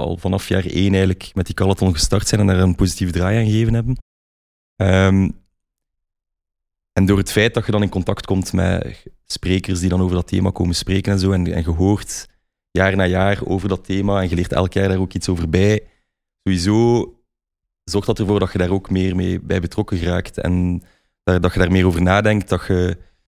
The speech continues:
eh, ook voorbeelden ziet in je omgeving waar dat je vroeger eigenlijk totaal niet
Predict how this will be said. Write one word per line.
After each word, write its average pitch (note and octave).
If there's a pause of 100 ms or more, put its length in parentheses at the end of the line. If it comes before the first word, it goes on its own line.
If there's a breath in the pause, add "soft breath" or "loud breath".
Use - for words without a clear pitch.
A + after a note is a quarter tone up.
(560)
eh, F#2+
ook -
voorbeelden G#2+
ziet G2
in G2
je G2
omgeving F#2+
waar G#2
dat F#2+
je -
vroeger G#2
eigenlijk G2+
totaal G2+
niet G2